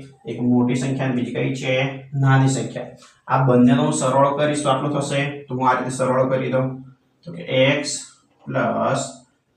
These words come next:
વીસ હજાર સો પ્લસ એક્સ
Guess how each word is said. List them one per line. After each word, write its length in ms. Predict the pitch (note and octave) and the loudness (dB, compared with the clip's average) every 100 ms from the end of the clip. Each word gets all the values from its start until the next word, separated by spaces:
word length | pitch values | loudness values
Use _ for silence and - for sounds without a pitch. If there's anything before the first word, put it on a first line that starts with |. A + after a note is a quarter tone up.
| _ C3 A2 | _ -10 -4
વીસ 200 | C3+ C3 C#3 C3 | -2 -2 -2 -2
હજાર 220 | C#3 C3+ | 0 0
સો 280 | C3+ - C3+ C3+ C3+ - - _ _ _ _ _ - _ - - - | 0 0 2 4 0 -6 -16 _ _ _ _ _ -20 _ -20 -20 -10
પ્લસ 520 | C3+ C3 A2 A2 C3+ - - _ _ _ _ _ _ - | -2 0 2 0 -2 -6 -14 _ _ _ _ _ _ -4
એક્સ 360 | A#2+ - - | -2 -2 -6